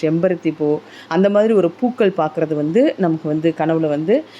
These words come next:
நல்ல ஒரு அறிகுறியா தான் நமக்கு வந்து கடவுள் வந்து நமக்கு நல்ல விஷயங்கள் நடக்க போகுது அப்படின்றத வந்து நம்ம வந்து எடுத்துக்கலாம்.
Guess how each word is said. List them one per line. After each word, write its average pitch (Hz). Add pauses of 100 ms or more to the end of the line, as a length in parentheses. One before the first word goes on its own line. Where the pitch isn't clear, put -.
நல்ல 208
ஒரு 190
அறிகுறியா 160
தான் 170
நமக்கு 208
வந்து 156
கடவுள் 170
வந்து 165
நமக்கு 180
நல்ல 180
விஷயங்கள் 165
நடக்க 160
போகுது 151
அப்படின்றத 151
வந்து 147
நம்ம 175
வந்து 147
எடுத்துக்கலாம். 143